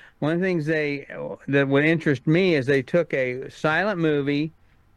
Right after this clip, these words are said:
um, from Buster Keaton, ran it through this thing, and with no audio, it was able to translate and understand and spit out what was going on in this, in,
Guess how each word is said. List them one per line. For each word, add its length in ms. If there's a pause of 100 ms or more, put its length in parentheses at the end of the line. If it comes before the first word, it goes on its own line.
(160)
um, 360
from 240
Buster 380
Keaton, 680
ran 240
it 140
through 180
this 180
thing, 360
and 360
with 200
no 280
audio, 520
it 80
was 160
able 260
to 160
translate 800 (340)
and 120
understand 800
and 260 (200)
spit 300
out 220
what 140
was 180
going 340
on 220
in 140
this, 260
in, 240